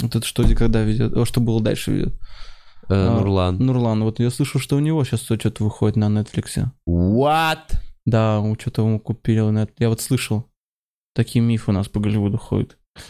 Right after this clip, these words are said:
Speaker 1: А это будет биг, да.
Speaker 2: No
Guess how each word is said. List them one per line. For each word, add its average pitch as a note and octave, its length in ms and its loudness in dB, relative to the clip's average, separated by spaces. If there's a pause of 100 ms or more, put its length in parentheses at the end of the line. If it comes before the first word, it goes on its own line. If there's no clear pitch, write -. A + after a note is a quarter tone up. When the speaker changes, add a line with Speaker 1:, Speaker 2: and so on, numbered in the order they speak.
(1500)
Speaker 1:
А G#2+ 100 2
это A2+ 160 0
будет D3 180 2
биг, A#2+ 280 0
да. A#2 340 2 (380)
Speaker 2:
No F#2 520 2